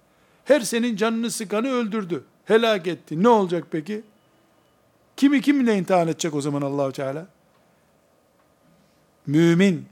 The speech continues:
Nahl suresinin altmış birinci ayetini iyi hesap eder. وَلَوْ يُؤَاخِذُ اللّٰهُ النَّاسَ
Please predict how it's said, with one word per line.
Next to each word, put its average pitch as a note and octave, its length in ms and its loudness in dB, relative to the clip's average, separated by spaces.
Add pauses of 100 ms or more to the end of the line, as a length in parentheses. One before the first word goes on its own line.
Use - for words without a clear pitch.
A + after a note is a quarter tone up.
(640)
Nahl F3 320 0
suresinin F#3+ 680 0
altmış F3 440 0
birinci F3 380 0
ayetini D#3+ 760 4
iyi F3 240 4
hesap G#2+ 360 -6
eder. - 360 -16 (1300)
وَلَوْ C4 240 8 (120)
يُؤَاخِذُ A3+ 400 6
اللّٰهُ G#3 420 2 (120)
النَّاسَ G3 560 -2